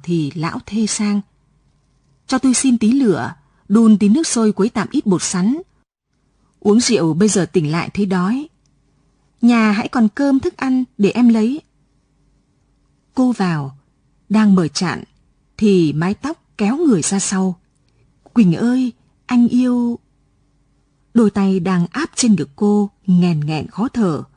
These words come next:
Có gì đấy thân thiết, như anh Trinh vậy. Cô khuỵu xuống. Lão như cây chuối ngốp ập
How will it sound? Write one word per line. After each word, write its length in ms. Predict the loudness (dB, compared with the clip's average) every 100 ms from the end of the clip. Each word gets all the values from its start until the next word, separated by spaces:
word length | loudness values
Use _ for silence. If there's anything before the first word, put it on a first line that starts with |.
| _ _ _ _
Có 120 | -4
gì 160 | 0 0
đấy 200 | 0 -4
thân 220 | -2 -2 0
thiết, 280 | 0 -4 -6 _ _ _ _
như 280 | 2 4 2
anh 300 | 0 -2 -2
Trinh 320 | 0 0 0 -2
vậy. 180 | -12 -14 _ _ _ _
Cô 200 | 0 2
khuỵu 280 | 2 0 0
xuống. 420 | 0 2 2 0 -4 _ _ _ _ _ _ _ _ _ _ _ _
Lão 280 | 0 0 0
như 300 | 2 4 4
cây 200 | 4 0
chuối 200 | 2 2
ngốp 320 | 4 2 -2
ập 300 | -6 -4 -4